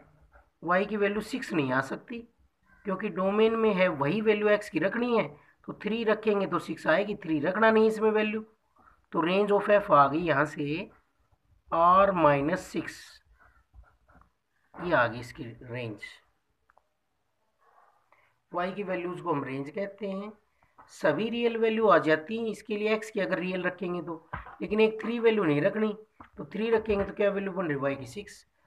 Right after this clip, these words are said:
तो range of f आ गया r minus six। Next क्वेश्चन, इसका third part है, एफ एक्स is equal to ए X plus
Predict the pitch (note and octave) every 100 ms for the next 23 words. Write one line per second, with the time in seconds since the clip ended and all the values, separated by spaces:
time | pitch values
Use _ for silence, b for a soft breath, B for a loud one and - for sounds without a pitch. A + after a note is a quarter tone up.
0 | - - D3+ F3+ D#3+ F3 F3+ E3+ D3 C3+
1 | D3+ C#3+ C#3+ C3 C3 D3+ - G3 - -
2 | - - - - - - - - - _
3 | _ _ _ _ - G3+ G#3 - G#3+ -
4 | - - F#3+ - G3+ D3 - F#3 F#3+ G#3
5 | G3 G3 E3 D3+ - - _ _ _ _
6 | _ _ _ _ _ _ _ _ _ _
7 | - - - - - _ _ _ _ _
8 | - _ _ - _ - - G3+ - A#3+
9 | A#3+ - F3+ D#3+ - D#3 D3 G3 D3 C#3
10 | G3 - _ _ _ _ _ _ _ _
11 | _ - - _ - F#3+ A3 B3+ B3+ -
12 | - F#3 F#3